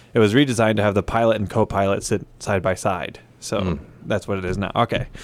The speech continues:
Speaker 1: Next question. The infamous year of nineteen oh three saw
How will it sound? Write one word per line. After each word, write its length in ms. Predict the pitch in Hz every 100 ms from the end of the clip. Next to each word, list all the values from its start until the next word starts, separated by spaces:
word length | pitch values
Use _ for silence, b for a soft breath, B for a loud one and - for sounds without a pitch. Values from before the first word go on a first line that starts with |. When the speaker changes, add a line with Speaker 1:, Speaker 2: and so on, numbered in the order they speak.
| B B B
Speaker 1:
Next 220 | 170 220 -
question. 480 | 143 - 98 90 - b b b b b - -
The 180 | 135
infamous 480 | 190 196 190 175 -
year 260 | 127 135 113
of 220 | 101 98
nineteen 500 | 101 127 135 135 123
oh 160 | - 113
three 360 | - 113 95
saw 340 | 117 127 113